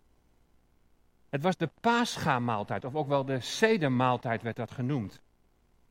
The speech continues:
En het paascha, dat was het hoogtepunt van het Joodse kalenderjaar. Ze stonden stil bij de uittocht uit Egypte.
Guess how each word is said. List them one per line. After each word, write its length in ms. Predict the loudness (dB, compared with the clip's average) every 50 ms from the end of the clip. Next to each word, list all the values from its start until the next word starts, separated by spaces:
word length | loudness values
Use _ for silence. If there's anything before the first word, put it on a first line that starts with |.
| _ _ _ -20 -20 _ _ _ _ -20 _ _ _ _ _ _ -4
En 100 | 0 2
het 140 | 2 2 2 0 _
paascha, 540 | 4 6 8 8 6 4 2 0 2 2 4
dat 160 | 4 4 4
was 200 | 4 0 0 0 -2
het 380 | -6 2 10 10 10 10 10 2
hoogtepunt 760 | 4 6 8 8 8 6 2 -2 0 4 4 4 4 4 0 -6 -20 -20 -20 -8
van 180 | 0 0 2
het 140 | 2 2 -2 2
Joodse 520 | 8 8 8 8 8 2 0 -2 -2 -2 -2 -10 -16 _
kalenderjaar. 800 | 2 2 4 4 4 4 6 6 6 6 4 2 -2 -4 -6 -10 _ _ _ _ _ -20 -20 -20 _ _ _ _ -20 -20 -20 _ _ _ _ _ _ _ _ _ _ _ _ _ _ _ _ _ _ _ _ _ _
Ze 100 | -6 -6
stonden 320 | 0 2 4 4 4 2 0
stil 320 | 4 6 8 8 8 10
bij 120 | 8 8
de 120 | 8 6 6
uittocht 460 | 8 8 8 8 8 4 2 4 2
uit 180 | 0 0 0 0
Egypte. 640 | -2 -2 0 4 4 4 4 4 0 0 0 0